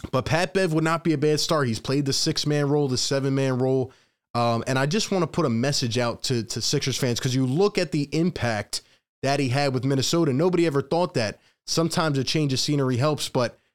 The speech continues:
as Sixers fans, guys, we need to stop just denying everything. Like, we're gonna have to get creative. We need guys like this, because the same people that wanna complain that Pat Bev is a, a terrible example and he's a bad,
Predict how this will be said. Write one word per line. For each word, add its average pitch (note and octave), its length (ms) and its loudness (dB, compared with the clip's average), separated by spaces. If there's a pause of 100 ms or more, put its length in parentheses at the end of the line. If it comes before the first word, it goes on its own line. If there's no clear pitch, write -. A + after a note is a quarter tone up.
(280)
as C3 160 0
Sixers F3 440 0
fans, D#3+ 440 0
guys, B2 240 0
we C3 160 0
need D3 380 0
to C#3 120 -2
stop - 640 -2 (420)
just - 220 -2
denying C3+ 480 2
everything. C#3 420 0
Like, A2 160 -2
we're C3+ 160 0
gonna F#3 160 2
have E3+ 240 0
to E3+ 60 -2
get D3 180 0
creative. D3 480 0
We C#3 200 -2
need D3+ 260 -6
guys B2+ 320 0
like D3+ 180 -2
this, D#3+ 280 0 (320)
because C3+ 240 0
the B2 80 0
same F#3 260 0
people E3+ 300 0
that D3 160 2
wanna D3 180 0
complain C#3+ 680 0 (360)
that A#2 160 -2
Pat D3+ 360 0
Bev D3+ 280 2
is B2 120 0
a, A2+ 160 0
a A#2 80 -4
terrible D3 540 0
example C3 600 -2
and A2+ 100 -2
he's A2+ 140 -2
a G#2+ 40 -2
bad, B2+ 520 0